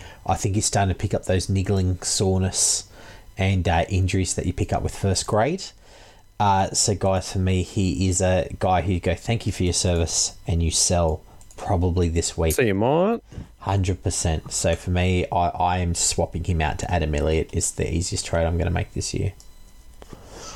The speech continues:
Speaker 1: Uh, okay, guys. Uh, so, Sharkies versus Raiders. Uh, oh, sorry.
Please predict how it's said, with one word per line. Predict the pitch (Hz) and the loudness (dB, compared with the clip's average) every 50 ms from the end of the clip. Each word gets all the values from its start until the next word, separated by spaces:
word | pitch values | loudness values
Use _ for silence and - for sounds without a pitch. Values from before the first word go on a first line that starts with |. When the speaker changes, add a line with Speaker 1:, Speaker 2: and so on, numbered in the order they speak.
| - - - - - - - - - - - - | -16 -16 -16 -16 -16 -16 -16 -18 -20 -16 -6 -2
Speaker 1:
Uh, | 98 104 104 107 107 104 - - | 0 2 4 4 2 2 0 0
okay, | 113 113 107 - 117 107 | 0 0 0 0 -2 0
guys. | 92 - 98 104 110 123 139 135 - - - - - | 2 2 2 4 4 2 2 0 -2 -4 -4 -4 -2
Uh, | - 107 107 104 101 101 101 101 - - - | 0 2 4 4 4 4 4 2 2 0 -4
so, | - - - - 131 131 143 135 95 82 - - _ _ _ _ - - - _ | -4 -2 0 2 2 4 2 2 0 -2 -4 -8 _ _ _ _ -20 -20 -20 _
Sharkies | - - - 123 123 135 135 - 120 117 110 - - | -10 -4 0 0 0 0 0 -2 -4 -4 -4 -4 -2
versus | - 101 104 101 - - 104 85 87 | 0 2 2 2 2 0 0 2 2
Raiders. | 85 85 87 92 107 113 107 90 85 82 - - - - - 127 - - - - - - - - - - - | 2 2 4 2 2 2 2 2 0 0 0 0 0 -2 -2 -6 -12 -16 -20 -20 -20 -20 -20 -20 -14 -2 2
Uh, | 110 110 113 - - - - | 2 2 2 2 -2 -2 -2
oh, | 143 - - | 0 0 0
sorry. | - - 180 143 131 | 0 2 2 0 0